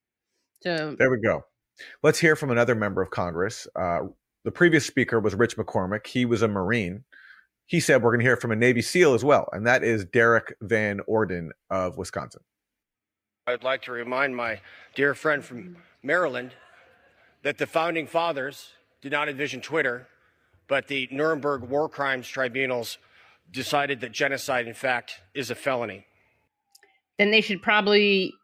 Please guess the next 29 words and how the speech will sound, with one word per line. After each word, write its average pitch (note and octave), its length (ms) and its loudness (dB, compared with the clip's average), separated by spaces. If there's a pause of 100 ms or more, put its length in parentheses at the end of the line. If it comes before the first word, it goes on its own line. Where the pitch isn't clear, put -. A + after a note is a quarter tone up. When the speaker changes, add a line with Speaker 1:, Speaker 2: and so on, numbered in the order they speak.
(200)
Speaker 1:
be G3 280 2
upset E3+ 360 2
over E3 220 0
what D#3+ 180 2
Israel's D3 380 -4
doing B2+ 200 -6
right A#2+ 160 -4
now. G2 240 -8 (1160)
Spoiler F#3 320 2
Speaker 2:
You'd E3+ 120 6
think. D#3+ 100 6
Speaker 1:
alert, D#3 320 0 (360)
they're E3+ 100 2
Speaker 2:
You'd D3 60 0
Speaker 1:
not. C3 100 -2
Speaker 2:
think. A#2+ 200 0 (1300)
Speaker 3:
When C3+ 100 -4
I E3 60 2
retired G3 480 0
from F3+ 160 -10
the D#3 60 -4
seal F#3+ 260 -2
teams D3+ 320 -4
in C3+ 80 -10
two F3 160 -6
thousand D#3+ 380 -2
fourteen, E3 420 -4
I D#3 140 -2
vowed B2+ 420 -4